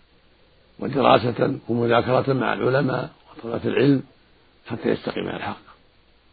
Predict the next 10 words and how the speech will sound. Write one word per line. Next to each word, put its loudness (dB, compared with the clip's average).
ويسأل 6
عما 0
أشكل -6
عليه، 0
الذي 2
لا 4
يعلم 6
يسأل 4
أهل -8
العلم -4